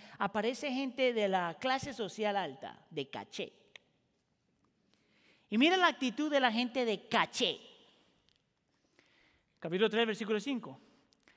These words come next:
Los de Tecoa reconstruyeron el siguiente tramo de la muralla, aunque sus notables no quisieron colaborar con los dirigentes. La razón por la que estoy haciendo énfasis en eso es porque hay una tendencia en algunos de nosotros posiblemente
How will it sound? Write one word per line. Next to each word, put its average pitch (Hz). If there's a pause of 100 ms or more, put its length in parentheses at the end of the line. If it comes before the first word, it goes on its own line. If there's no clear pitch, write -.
(340)
Los 180
de 170
Tecoa 208
reconstruyeron 220
el 233
siguiente 220
tramo 233
de 226
la 214
muralla, 208
aunque 190
sus 175
notables 220 (300)
no 202
quisieron 247
colaborar 190 (160)
con 165
los 156
dirigentes. 185 (1300)
La 214
razón 226
por 320
la 311
que 226
estoy 285
haciendo 285
énfasis 269
en 220
eso 226
es 226
porque 262
hay 254
una 285
tendencia 247
en 156
algunos 185
de 262
nosotros 240
posiblemente 202